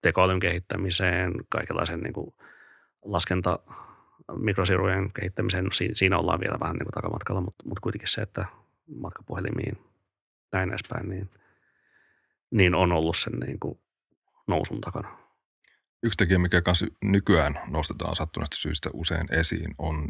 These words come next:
Speaker 2: demografia. Eli, eli kun Deng Xiaoping, äh, käynnisti nämä talousuudistukset silloin seitsemänkymmentäluvun lopulla, niin Kiina oli niin kuin vä-, väestön huoltosuhteen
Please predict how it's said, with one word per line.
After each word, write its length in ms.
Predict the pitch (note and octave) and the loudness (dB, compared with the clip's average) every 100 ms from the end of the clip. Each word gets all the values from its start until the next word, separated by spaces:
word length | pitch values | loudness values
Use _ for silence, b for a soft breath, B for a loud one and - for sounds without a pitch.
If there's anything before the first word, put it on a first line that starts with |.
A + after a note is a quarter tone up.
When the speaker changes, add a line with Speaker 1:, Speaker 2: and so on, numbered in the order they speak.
| - | 2
Speaker 2:
demografia. 680 | F2+ D#2+ - D#2+ - F2+ - B B B B B B B - | 4 4 2 0 0 -4 -8 B B B B B B B 0
Eli, 440 | F#2+ F2 E2+ E2+ - | 4 6 6 4 2
eli 260 | F2+ F2 E2 | 2 4 2
kun 260 | F2 E2+ | 2 4
Deng 120 | F#2 | 6
Xiaoping, 440 | F#2 F#2 F2+ F2 - - | 6 4 4 2 0 -4
äh, 280 | - E2 - | -6 -8 0
käynnisti 340 | F2+ F2+ - | 2 4 2
nämä 120 | E2 | 2
talousuudistukset 720 | D#2+ F2 E2+ E2+ E2+ E2+ - F2+ | 4 2 2 0 -2 -4 -4 -2
silloin 260 | D#2+ D#2+ | 0 0
seitsemänkymmentäluvun 880 | D#2+ E2 E2+ E2+ E2 D#2 - - E2 | -2 -4 -6 -4 -2 -4 -6 -4 2
lopulla, 500 | E2+ F2 C#2 D2 - B B - | 4 4 2 0 -2 B B -4
niin 260 | D#2+ D#2+ - | -2 -2 0
Kiina 340 | F2+ E2 D2+ E2 | 2 2 0 -2
oli 120 | E2 | 0
niin 200 | D#2+ D#2 | 0 0
kuin 220 | E2+ D#2 | -2 -2
vä-, 360 | - F#2 - F#2+ | 0 -2 0 2
väestön 480 | F#2 - F2 - | 2 2 -2 -2
huoltosuhteen 680 | F2+ E2+ E2+ D#2 - D2+ - | 0 0 0 -2 -4 -4 -6